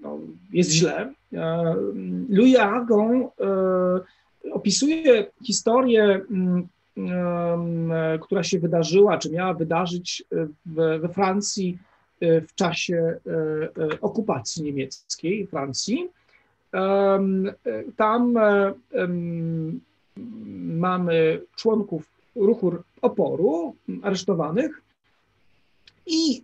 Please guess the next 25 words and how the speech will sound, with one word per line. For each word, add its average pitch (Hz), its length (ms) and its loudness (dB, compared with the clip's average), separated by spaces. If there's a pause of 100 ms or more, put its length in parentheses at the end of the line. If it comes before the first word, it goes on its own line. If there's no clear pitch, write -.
e, 208 60 2
em, 190 1120 0
em, 170 380 -4
niemieckiego 269 420 2
sędziego, 190 480 2
który 190 220 0
ma 175 160 -2
ich 170 220 -10
osądzić. - 600 -8 (640)
Ten 320 160 0
sędzia, 185 680 0
major 196 560 0 (120)
von, 165 480 -2
e, 170 240 -2
Ludwig 208 400 0
Randau, 175 760 0 (120)
em, 180 440 0 (680)
jest 226 320 4
byłym 330 540 2
nauczycielem 220 540 2
prawa 175 200 -2
rzymskiego 160 400 -8 (460)
i, 247 300 -4 (120)
em, 214 640 0
on 240 400 -2